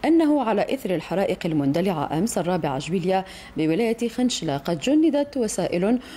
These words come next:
وإمكانيات بشرية ومادية معتبرة من سبع ولايات مجاورة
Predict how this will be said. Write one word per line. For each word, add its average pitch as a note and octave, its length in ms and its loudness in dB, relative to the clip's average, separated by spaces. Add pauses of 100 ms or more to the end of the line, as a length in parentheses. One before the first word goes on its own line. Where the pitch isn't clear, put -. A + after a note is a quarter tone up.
(140)
وإمكانيات B3 720 2
بشرية G#3 680 0
ومادية F#3+ 600 0
معتبرة F#3+ 640 -2 (300)
من D3+ 100 2
سبع F3+ 340 -2
ولايات D#3 460 0
مجاورة G3 720 0